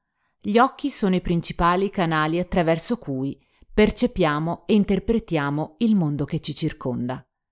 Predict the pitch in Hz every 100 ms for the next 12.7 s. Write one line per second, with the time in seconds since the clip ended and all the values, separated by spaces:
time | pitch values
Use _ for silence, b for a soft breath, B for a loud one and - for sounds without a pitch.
0 | _ _ _ _ _ _ _ _ - 202
1 | 196 196 170 156 160 156 - 202 202 220
2 | 214 180 160 160 160 170 196 190 196 165
3 | 165 - - 180 202 202 160 156 160 151
4 | 143 202 240 233 175 156 170 - - 151
5 | 139 - - 135 - b b b 202 202
6 | 226 226 214 240 208 - 156 156 - 190
7 | 240 247 240 175 156 151 139 123 - 131
8 | 131 _ _ _ _ - 208 - - 208
9 | - - 175 165 170 170 190 170 151 143
10 | 139 143 151 - 240 170 147 202 208 b
11 | b - - 180 185 214 165 147 202 160
12 | 165 - 180 180 214 135 151